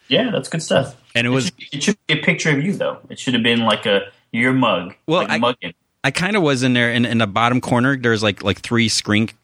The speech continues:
Speaker 2: screen grabs,
Speaker 1: Uh-huh.
Speaker 2: and you could kinda see, like, my head, like, from, from one of the videos.
Speaker 1: Okay. No, I think it should just be a full,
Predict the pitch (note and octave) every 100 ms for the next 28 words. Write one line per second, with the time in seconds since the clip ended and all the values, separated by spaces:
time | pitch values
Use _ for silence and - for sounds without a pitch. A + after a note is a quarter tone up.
0 | - - - A2+ A#2+ A2+ - _ F#2 G2
1 | A2+ B2 C#3 D3+ - _ _ - G#2 G#2+
2 | A2 A2 - - B2 - B2+ G#2+ G#2 F#2+
3 | A2 G2 F2 E2 _ _ - F2 - G2
4 | F2+ - F#2+ F#2+ F#2+ E2+ F#2 F2 D#2+ D2+
5 | - - _ _ _ _ _ - F3+ F#3
6 | A3 - - _ - - F#3 A3+ G3 -
7 | - - C3+ C3+ - C#3 C3+ C3 B2+ B2+